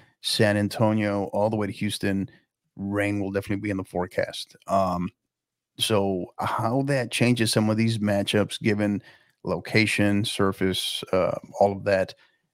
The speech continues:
um, could be interesting. It, it could change, you know, could potentially affect game plans as well. Thoughts on that?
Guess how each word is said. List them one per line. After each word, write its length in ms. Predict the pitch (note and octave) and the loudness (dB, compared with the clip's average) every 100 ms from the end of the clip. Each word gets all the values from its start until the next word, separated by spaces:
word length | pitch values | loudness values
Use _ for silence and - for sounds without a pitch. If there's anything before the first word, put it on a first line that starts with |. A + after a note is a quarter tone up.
| - | -6
um, 280 | G2 F2 G2+ - | -4 -4 -6 -8
could 220 | - C3+ | 0 4
be 120 | C#3 C#3 | 6 6
interesting. 520 | C#3+ C#3 D3+ - D#3 - | 6 4 0 0 -2 -2
It, 200 | B2+ A2+ | -6 -2
it 220 | G#2+ G#2+ | -2 -2
could 300 | - A#2+ A#2 | 2 2 2
change, 420 | - B2 A#2 A2+ | 0 2 2 2
you 60 | B2 | 2
know, 160 | G#2+ G#2 - | 0 -2 -8
could 220 | - A#2 | -2 0
potentially 580 | A#2 A2+ A2+ A#2 A#2 A2 - | 0 0 0 0 -2 0 -2
affect 460 | G#2+ - G2+ - | 0 0 0 -4
game 200 | - G2+ | -4 -4
plans 360 | G2+ G#2 G#2 G2 | -2 -2 -2 -2
as 120 | G2 | -4
well. 400 | G2 G#2+ G#2+ A#2 - | 2 2 2 0 2
Thoughts 240 | G#2+ G#2 | 2 4
on 140 | G2+ G2 | 4 2
that? 160 | G2 | -2